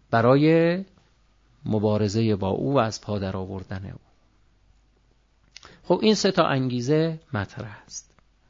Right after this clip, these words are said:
و اما اون چیزی که این سه انگیزه رو می‌شه باش محک زد و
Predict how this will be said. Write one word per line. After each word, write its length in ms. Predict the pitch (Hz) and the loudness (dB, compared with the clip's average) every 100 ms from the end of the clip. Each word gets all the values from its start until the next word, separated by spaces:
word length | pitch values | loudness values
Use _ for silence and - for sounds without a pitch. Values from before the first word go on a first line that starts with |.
| _ _ _ - - - - - _ _ _ _ | _ _ _ -20 -20 -20 -20 -20 _ _ _ _
و 60 | 214 | 6
اما 640 | 226 233 226 233 233 - - | 8 6 4 2 0 -4 0
اون 160 | 220 | 2
چیزی 340 | 196 214 202 196 | 2 0 -2 -2
که 500 | 214 185 180 196 220 _ _ _ _ _ _ _ _ _ _ _ | 0 2 0 -2 -8 _ _ _ _ _ _ _ _ _ _ _
این 200 | 190 208 | 4 4
سه 160 | - 139 | 4 0
انگیزه 560 | 131 139 127 131 151 | 2 -2 -2 0 2
رو 180 | 165 143 | 4 4
می‌شه 280 | 131 120 120 | 2 0 -2
باش 480 | 117 113 - - - 220 175 160 | 2 0 0 -12 -18 -20 -18 -10
محک 420 | 127 113 113 143 | -2 0 2 2
زد 320 | - 113 107 - 107 | 0 -4 -4 -4 -4
و 360 | 107 101 101 | -2 -2 -4